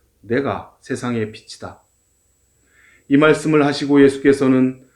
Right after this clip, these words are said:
땅에 침을 뱉어 흙을 개어서 소경의 눈에 바르신 다음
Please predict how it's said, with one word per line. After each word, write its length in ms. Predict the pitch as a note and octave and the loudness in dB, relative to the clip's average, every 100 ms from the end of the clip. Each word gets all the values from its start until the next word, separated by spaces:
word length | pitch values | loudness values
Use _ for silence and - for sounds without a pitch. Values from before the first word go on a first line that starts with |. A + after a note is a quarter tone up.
| _ _ | _ _
땅에 400 | - D3+ D3+ D3 | -2 0 2 2
침을 360 | C#3+ - F#3+ F#3 | 0 -4 -4 -2
뱉어 520 | D#3 - G#2+ G2 - _ _ _ | -2 -4 -10 -14 -16 _ _ _
흙을 420 | _ F3 D3+ D3 C#3 | _ -6 -2 -2 0
개어서 760 | B2+ A#2+ A2 A#2 A2+ A2 - _ _ _ | 0 0 -2 -4 -4 -6 -12 _ _ _
소경의 600 | _ D#3 D#3 D#3+ D#3+ D#3 | _ -6 -2 0 0 -2
눈에 280 | C3 C#3+ C#3+ | 2 2 2
바르신 440 | B2 A#2+ A#2+ A#2+ | 0 -4 -4 -8
다음 260 | G2 F#2 F2 | -8 -10 -14